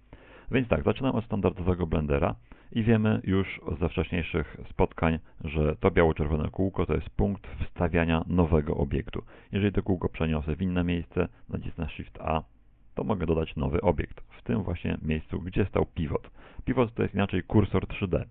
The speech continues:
Można nim sterować. Wtedy, kiedy się użyje panelu trzy D kursor,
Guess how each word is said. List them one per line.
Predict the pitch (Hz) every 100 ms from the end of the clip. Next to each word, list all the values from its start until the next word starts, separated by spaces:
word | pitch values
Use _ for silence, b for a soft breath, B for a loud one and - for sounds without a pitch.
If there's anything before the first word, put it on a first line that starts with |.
| -
Można | 117 123 117
nim | 104 98 92
sterować. | - 82 69 85 - B B B B
Wtedy, | - 127 117
kiedy | 117 104
się | 98 101 -
użyje | 92 90 101 98
panelu | - 87 90 87 -
trzy | - - 92
D | 78
kursor, | 85 82 -